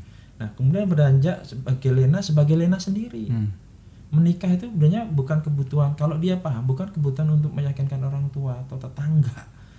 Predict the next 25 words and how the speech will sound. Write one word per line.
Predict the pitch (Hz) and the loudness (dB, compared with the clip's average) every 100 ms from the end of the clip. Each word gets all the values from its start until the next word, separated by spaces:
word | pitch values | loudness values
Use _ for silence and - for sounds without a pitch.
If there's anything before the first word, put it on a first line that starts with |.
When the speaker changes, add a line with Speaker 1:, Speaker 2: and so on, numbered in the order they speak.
| - | -18
Speaker 1:
tapi | - 139 196 | -6 -6 -2
untuk | 185 180 156 | 0 0 0
me-, | 160 165 156 131 | -2 0 -2 -2
menjawab | 151 160 151 135 127 143 170 | 0 4 6 8 6 6 2
pertanyaan | 147 151 151 151 156 156 - | -4 -2 0 0 0 -6 -10
seorang | - 120 143 147 | -12 -6 -2 0
Lena | 156 165 165 127 139 | 2 2 2 2 -2
gitu. | 123 - - - - - - - - - - | -4 -12 -20 -20 -20 -20 -20 -20 -20 -20 -4
Lena | 151 165 170 170 | 2 4 4 2
itu | 180 | -2
adalah | 226 175 160 | -4 0 2
manusia, | 147 139 131 135 | 4 2 -2 -4
dia | 120 120 | -6 -6
harus | 117 | -8
punya | 113 107 | -8 -8
tanggung | 101 98 | -8 -10
jawab | 95 92 | -8 -10
keturunan, | 92 90 98 110 165 175 170 147 139 131 | -12 -12 -10 -6 -2 0 0 0 0 -2
dia | 113 | -4
harus | 110 113 | -8 -8
menjadi | - 113 107 104 104 107 - - - | -8 -8 -8 -8 -10 -12 -16 -20 -18
manfaat | - 104 101 92 107 | -10 -10 -8 -12 -10
buat | 107 | -10
laki-laki | 101 101 104 95 92 101 98 | -8 -10 -8 -8 -6 -6 -4
yang | 92 | -2